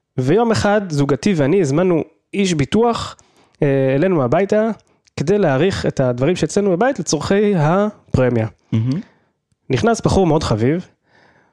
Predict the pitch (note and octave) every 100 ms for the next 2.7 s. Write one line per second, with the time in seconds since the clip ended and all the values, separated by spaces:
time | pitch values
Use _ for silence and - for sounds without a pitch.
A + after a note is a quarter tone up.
0 | _ - C3 B2 A#2 A2 - D#3+ E3 C#3+
1 | D3+ C#3 C#3+ D3+ D3 C3 C#3 - A#2+ C#3
2 | C#3+ D3 B2+ A2+ D3 A#3 -